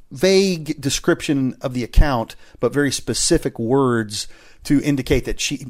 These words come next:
she might have been raped or sexually assaulted in some way, which history shows she was not. She never, she never, she refused to file anything against Dick Rowland. So this headline is sort of, that headline on the front page, it wasn't a big headline, but it was, you know, for, for a time when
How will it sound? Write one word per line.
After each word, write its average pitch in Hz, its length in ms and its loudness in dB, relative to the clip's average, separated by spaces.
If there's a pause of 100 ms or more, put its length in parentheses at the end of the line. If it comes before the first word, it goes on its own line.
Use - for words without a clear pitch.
she - 160 -4
might 120 200 0
have 104 80 -8
been 104 160 -8
raped 104 440 -8
or 95 80 -8
sexually 107 460 -2
assaulted 107 540 -4
in 101 80 -16
some 113 300 -10
way, 113 220 -12
which 107 240 -10
history 123 320 -2
shows 107 260 -4
she - 100 -10
was 101 200 -14
not. 104 320 -10
She - 220 -8
never, 110 360 -6 (320)
she - 160 -4
never, 120 480 -2
she 139 200 -6
refused 123 420 -4
to 117 240 -4
file 123 340 -2
anything 117 340 -6
against 113 280 -10
Dick - 160 -10
Rowland. 120 460 -10
So - 180 0
this 135 180 2
headline 135 640 4 (320)
is 123 160 -2
sort 156 300 4
of, 117 320 -2 (360)
that 156 260 2
headline 151 420 4
on 131 80 2
the 117 60 -2
front - 240 -2
page, 139 160 0
it 143 80 2
wasn't 170 240 2
a 202 40 2
big 202 280 2
headline, 107 500 -4
but 120 120 -4
it 107 80 -6
was, 131 460 -4
you 139 100 -4
know, 120 220 -2
for, - 320 -10
for 135 160 -4
a 123 40 -6
time 160 380 0
when 127 320 0